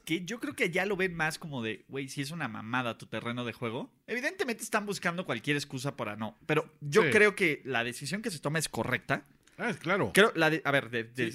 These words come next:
Speaker 3: sí,
Speaker 1: ahí la-,
Speaker 3: sin
Speaker 1: y los
Speaker 3: duda,
Speaker 1: únicos
Speaker 3: sin duda.
Speaker 1: responsables no, no fue una decisión de Donald, para los que saben con sus putas teorías de, "Es que Donald Trump", no, no fue una decisión de Donald Trump,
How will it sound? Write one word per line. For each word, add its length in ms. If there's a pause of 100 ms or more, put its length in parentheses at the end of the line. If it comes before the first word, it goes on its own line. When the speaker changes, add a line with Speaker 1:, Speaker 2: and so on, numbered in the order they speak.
Speaker 3:
sí, 60
Speaker 1:
ahí 20
la-, 160
Speaker 3:
sin 120
Speaker 1:
y 40
los 200
Speaker 3:
duda, 100
Speaker 1:
únicos 260
Speaker 3:
sin 60
duda. 100
Speaker 1:
responsables 760
no, 320
no 180
fue 560
una 260
decisión 440
de 80
Donald, 400
para 180
los 180
que 60
saben 180
con 140
sus 120
putas 300
teorías 200
de, 160
"Es 200
que 120
Donald 400
Trump", 260
no, 280
no 120
fue 160
una 80
decisión 340
de 100
Donald 280
Trump, 240